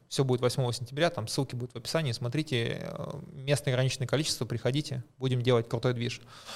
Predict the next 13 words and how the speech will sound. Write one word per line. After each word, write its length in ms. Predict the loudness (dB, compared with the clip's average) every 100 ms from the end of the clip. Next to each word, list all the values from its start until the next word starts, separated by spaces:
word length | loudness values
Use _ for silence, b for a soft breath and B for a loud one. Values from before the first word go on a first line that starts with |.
| B B
Вот, 180 | 10 10
как 140 | 10
со 80 | 6
мной 100 | 8
можно 220 | 8 8
повзаимодействовать? 640 | 6 6 6 4 4 2 2
На 80 |
самом 240 | 2 2 4
деле 180 | 4 4
все 140 | 6
просто, 440 | 6 6 6 2
э, 300 | 4 4 6
можно... 840 | 8 6 8 8 8 8 8 4 0